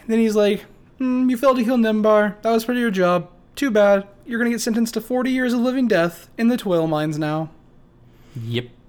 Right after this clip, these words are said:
Speaker 1: And then there's the other alien sitting next to the throne.
Speaker 2: So this other alien, I'd like you to picture Toucan Sam.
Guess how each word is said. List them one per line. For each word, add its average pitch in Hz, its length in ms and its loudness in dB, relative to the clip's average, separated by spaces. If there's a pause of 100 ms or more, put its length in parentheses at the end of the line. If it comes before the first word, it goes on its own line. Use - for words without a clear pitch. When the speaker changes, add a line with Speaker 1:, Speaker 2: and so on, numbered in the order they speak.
(320)
Speaker 1:
And 196 180 -2
then 233 160 2
there's 226 180 2
the 220 80 0
other 240 160 0
alien 156 380 0
sitting 180 240 -6
next 185 180 -4
to 175 100 -6
the 139 80 -2
throne. 139 440 -8 (720)
Speaker 2:
So - 140 -10
this 202 100 -6
other 269 220 -2
alien, 180 540 2 (100)
I'd 165 160 -6
like 180 180 -4
you 175 80 -4
to 160 80 -4
picture 147 520 -4 (400)
Toucan 147 460 -4
Sam. 104 360 -6